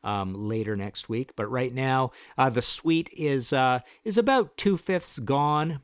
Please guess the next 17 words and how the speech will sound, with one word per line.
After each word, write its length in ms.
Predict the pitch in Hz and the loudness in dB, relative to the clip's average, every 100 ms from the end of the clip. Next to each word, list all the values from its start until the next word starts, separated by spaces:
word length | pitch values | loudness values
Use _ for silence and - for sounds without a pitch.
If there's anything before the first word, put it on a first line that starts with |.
| _ - | _ -4
Uh, 160 | 127 - | -4 -2
Angel 440 | 151 151 143 139 | -2 -2 0 0
is 120 | 127 | 0
down 280 | - 123 123 | 0 0 0
to 140 | - 123 | -2 -2
about 280 | 101 110 101 | 0 -2 -4
a 40 | |
box 460 | 90 104 95 - 104 | -4 -2 -2 -4 -8
left. 460 | 87 71 - - - | -8 -8 -12 -20 -10
Um, 320 | 107 98 95 - | -6 -6 -6 -10
so 160 | - 165 | 0 4
there 160 | 240 | 6
you 100 | 226 | 6
go, 200 | 190 113 | 4 2
martinpopoff 760 | 101 170 151 - 170 165 156 185 | 0 -2 -2 -4 -2 -2 -4 -2
dot 200 | 170 - | -2 -2
com. 360 | 175 175 170 | 0 0 0